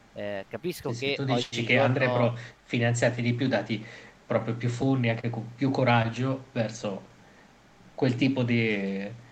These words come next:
Speaker 1: Sì, sì, no,
Speaker 2: di
Speaker 1: io, io
Speaker 2: intraprendenza.
Speaker 1: capisco, capi-, esatto, cioè, io capisco benissimo che oggigiorno sviluppare, eh, un videogioco ha dei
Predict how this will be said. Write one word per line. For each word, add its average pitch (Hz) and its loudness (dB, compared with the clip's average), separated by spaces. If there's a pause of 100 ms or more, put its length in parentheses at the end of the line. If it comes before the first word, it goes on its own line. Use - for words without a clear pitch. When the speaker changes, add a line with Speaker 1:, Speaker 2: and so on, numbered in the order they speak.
(140)
Speaker 1:
Sì, - -8
sì, 262 -8
no, 240 -2
Speaker 2:
di 208 -2
Speaker 1:
io, 185 0
io 123 2
Speaker 2:
intraprendenza. 120 4
Speaker 1:
capisco, - -18
capi-, 127 -8
esatto, 127 -2
cioè, 113 -8
io 143 -4
capisco - -10
benissimo 139 -8
che 123 -6
oggigiorno 120 -6
sviluppare, 110 -4
eh, 101 -14 (440)
un 95 -16
videogioco 110 -6
ha 101 -4 (180)
dei 101 -16